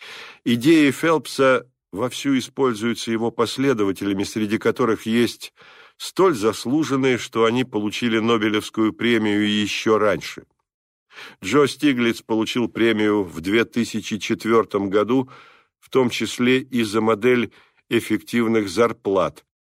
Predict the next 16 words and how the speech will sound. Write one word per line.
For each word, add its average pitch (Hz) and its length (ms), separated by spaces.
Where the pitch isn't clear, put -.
А 127 140
ведь, 147 200
будучи 156 440
студентом, 151 800
он 151 220
наверняка 135 640
читал 131 440
статью 117 540
Фелпса 120 560
тысяча 110 520
девятьсот 101 460
шестьдесят 98 600
восьмого 95 480
года, 110 400
которая 113 440
содержала 110 840